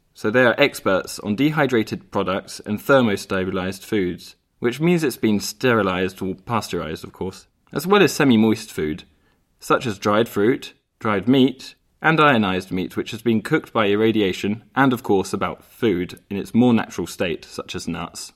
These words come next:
cereal bars, and sweets. One last tip. If you'd like to taste some astronaut food, you can find it in the vending machines in Moscow's Domodedovo International Airport. So there you have it. Now you know the history of food in space.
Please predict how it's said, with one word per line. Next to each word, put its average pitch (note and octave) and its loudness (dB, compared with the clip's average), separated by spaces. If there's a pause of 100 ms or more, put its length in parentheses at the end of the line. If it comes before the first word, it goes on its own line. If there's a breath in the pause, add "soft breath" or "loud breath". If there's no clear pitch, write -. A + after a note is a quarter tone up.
cereal F#2 -4
bars, G2 -4
and D3 -4
sweets. - -2 (320)
One G3+ 4
last E3 4
tip. F2+ -2 (320)
If B2 -4
you'd C#3 2
like F3+ 0
to - -14
taste B2 0
some A2 4
astronaut F#2+ -2
food, E2+ -4 (180)
you B2+ -4
can D3 -2
find E3 2
it A#2 4
in G#2 2
the A2 2
vending A#2+ 4
machines F2 -4
in A2 2
Moscow's G2 2
Domodedovo A2+ 0 (100)
International A#2+ 0
Airport. B2 -2 (380)
So E3 0
there F3+ 4
you C3 4
have F#2+ -4
it. - -10 (580)
Now F3+ 2
you F3+ 4
know A2 2
the G2+ -2
history G#2+ -2
of F#2+ 0
food F2+ -4
in G#2+ 2
space. G#2+ -4